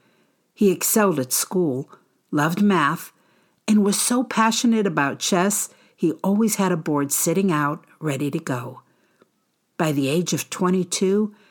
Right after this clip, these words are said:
he was close to finishing his fifth year at Ohio State University, where he'd received a full academic scholarship. He had a little over a year left to go to collect his degree.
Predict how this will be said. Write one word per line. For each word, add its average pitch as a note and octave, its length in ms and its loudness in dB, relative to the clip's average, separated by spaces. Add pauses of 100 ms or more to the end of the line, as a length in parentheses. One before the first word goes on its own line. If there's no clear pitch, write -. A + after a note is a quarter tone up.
(180)
he A3+ 160 0
was G#3+ 220 2
close C#4 400 0
to D#4+ 100 0
finishing E3+ 600 -2
his D3 280 -6
fifth - 460 -4
year D3 360 0 (340)
at G3+ 100 2
Ohio E3 400 0
State D#3 340 -4
University, D3 880 -4 (460)
where G3 120 2
he'd A3+ 220 2
received G#3 440 0
a - 60 -8
full G#3 460 -2 (100)
academic D#3 480 -6
scholarship. C3 800 -6 (720)
He - 140 -2
had D#4 120 4
a C#4+ 80 4
little G#3 380 2
over F3 260 -2
a D#3+ 80 0
year D3+ 380 0
left C3+ 280 -4
to D#3 60 -4
go C#3 300 -4
to B2+ 160 -12
collect C3+ 400 -8
his C3 160 -8
degree. B2+ 580 -10